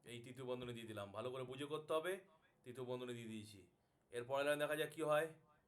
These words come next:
একশো ভাগ, আমরা কি জানি, এর কাজ আগে, তাহলে কি হবে? বারো যোগ চার দুয়ে কত? আট। এই দিলাম। তারপরে লাইনে হচ্ছে একশো ভাগ বারো আর আট যোগ করলে কত হবে? কুড়ি।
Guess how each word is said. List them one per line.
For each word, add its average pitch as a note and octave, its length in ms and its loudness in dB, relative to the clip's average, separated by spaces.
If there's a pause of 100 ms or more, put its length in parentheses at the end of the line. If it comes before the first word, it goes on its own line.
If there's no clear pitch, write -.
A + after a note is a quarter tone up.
(140)
একশো C3+ 540 4 (800)
ভাগ, B2+ 520 6 (480)
আমরা C#3 240 -2
কি D3+ 140 -6
জানি, D3+ 180 2
এর D3+ 200 2
কাজ D3+ 180 4
আগে, D3+ 260 4 (640)
তাহলে B2+ 200 -4
কি D#3 120 -2
হবে? C3+ 260 4
বারো B2+ 720 4 (540)
যোগ D3 320 2
চার C3 260 2
দুয়ে D3+ 120 -4
কত? D3+ 180 -2
আট। B2+ 440 6 (480)
এই A#2 140 -10
দিলাম। C#3+ 300 4 (600)
তারপরে C3+ 320 -2
লাইনে C#3+ 180 0
হচ্ছে D3 220 -4
একশো C#3 480 0 (720)
ভাগ C3 480 6 (560)
বারো B2 340 4
আর D3+ 80 8
আট D3 200 6
যোগ C#3+ 160 -4
করলে D#3 160 0
কত D3 180 -2
হবে? D3+ 160 -2
কুড়ি। D3 560 -8